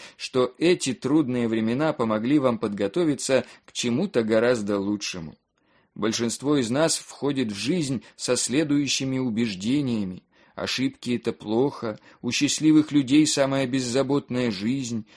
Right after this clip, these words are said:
"Чем ты умнее, тем больше у тебя будет успехов", "Быть счастливым без партнера невозможно".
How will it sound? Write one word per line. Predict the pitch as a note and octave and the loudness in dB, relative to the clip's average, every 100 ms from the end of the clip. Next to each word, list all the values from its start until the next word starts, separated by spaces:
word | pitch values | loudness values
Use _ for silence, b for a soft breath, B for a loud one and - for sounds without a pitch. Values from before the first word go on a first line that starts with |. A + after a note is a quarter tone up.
| b | b
"Чем | - D3 D#3 | -2 0 2
ты | D3+ | 2
умнее, | D3 C#3+ C#3 E3+ D#3+ D3+ | 2 2 0 0 2 0
тем | C3+ C3+ | -2 0
больше | A#2+ D#3 - C#3 | 4 4 2 -2
у | |
тебя | A#2+ B2+ B2+ | -2 0 2
будет | A#2+ B2+ A#2+ | 2 0 -2
успехов", | A#2 - - C3 D#3+ - B2+ B B - | -4 -4 -2 0 0 -2 -6 B B -2
"Быть | A#2+ F#3+ | 2 2
счастливым | - E3 - D#3+ F3+ D#3+ | 0 -2 -2 0 0 0
без | B2+ C#3+ - | 2 2 2
партнера | C3+ A#2 - B2 C#3+ B2+ | 0 0 -2 -2 0 0
невозможно". | A2+ A#2 G#2+ F#2 F#2 F3 E3 B2+ B2+ A#2 | 0 0 -2 -2 -2 0 0 -2 -6 -8